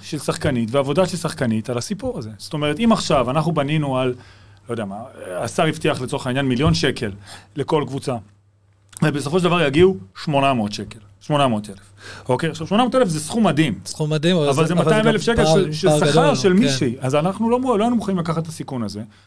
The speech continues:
Speaker 1: מאתיים אלף האלה, אנחנו נחדש את הסלים. אוקיי, אבל אני סתם נותן דוגמה. כאילו, אנחנו מאוד נזהרנו בבנייה התקציבית שלנו השנה. אחד. שתיים, אה, אתה,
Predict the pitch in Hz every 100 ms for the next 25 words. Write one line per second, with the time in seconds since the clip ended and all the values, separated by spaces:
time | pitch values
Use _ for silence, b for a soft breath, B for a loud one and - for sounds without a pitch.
0 | b - 165 233 208 220 175 208 220 208
1 | 165 151 170 135 127 143 - 127 120 107
2 | 104 110 101 98 - B B B B B
3 | 107 - 123 131 135 - 208 220 208 175
4 | 151 127 117 107 190 185 202 214 214 180
5 | 196 180 143 156 151 127 123 135 120 -
6 | 120 123 123 117 107 104 110 98 98 -
7 | 123 98 - - 226 247 220 - _ _
8 | _ b b b _ _ _ _ - 107
9 | 107 107 107 104 113 117 _ _ _ _
10 | _ _ _ _ - -